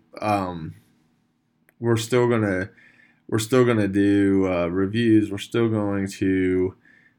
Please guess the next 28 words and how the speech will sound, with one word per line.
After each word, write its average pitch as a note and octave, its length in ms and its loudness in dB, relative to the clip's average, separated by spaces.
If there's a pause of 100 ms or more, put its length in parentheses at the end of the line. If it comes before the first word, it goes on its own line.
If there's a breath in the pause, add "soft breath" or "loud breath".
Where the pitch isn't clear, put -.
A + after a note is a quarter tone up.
(180)
uh, G1+ 420 -6 (920)
go G#2+ 240 4
visit G#2 400 0
places, G2+ 580 -2
and F2+ 160 -6
we're F#2 100 -6
still G#2 360 -2
going G2 360 -4 (120)
to F#2 540 0 (720 soft breath)
understand A2 880 0
what G2+ 200 0
makes G#2 260 -2
Montana G2 720 -4 (260)
the G2 140 -6
last G2 320 -2
best F#2 260 -6
place. F#2+ 500 -4 (140)
Um, E2+ 440 -8 (280)
it's A2+ 160 0
just A2 260 0
gonna G#2 140 -2
be G2 220 2
part G2 260 -2
of F2+ 140 -4
what E2 120 -2
we E2+ 120 -2
do E2+ 180 -4
always. D#2+ 560 -4